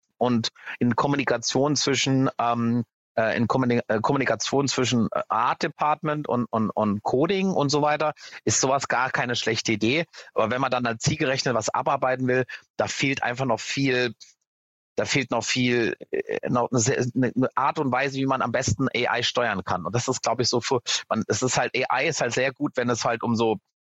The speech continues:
Ideenfindung geht oder wenn, wenn es halt Randomisierung ist.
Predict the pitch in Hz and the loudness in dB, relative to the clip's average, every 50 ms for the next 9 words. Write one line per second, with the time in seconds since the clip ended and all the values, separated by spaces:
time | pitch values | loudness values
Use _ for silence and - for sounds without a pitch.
0 | _ _ _ _ _ _ _ _ - 113 113 - 131 151 165 165 165 151 - - | _ _ _ _ _ _ _ _ -4 -4 -2 0 0 0 0 0 0 -2 -2 -2
1 | 165 147 139 135 131 127 131 120 - 120 123 123 120 113 - - 117 117 113 120 | 0 2 2 2 2 2 2 2 2 0 0 0 0 0 0 0 0 0 0 0
2 | 123 123 - _ - 120 127 113 139 135 123 - 135 147 165 160 165 156 147 135 | -2 -4 -6 _ -4 -2 0 0 0 0 0 0 -2 -2 -2 -2 0 0 0 -2
3 | 123 127 165 175 131 104 80 - - - - | -2 -2 -2 0 -2 -2 -4 -6 -12 -16 -12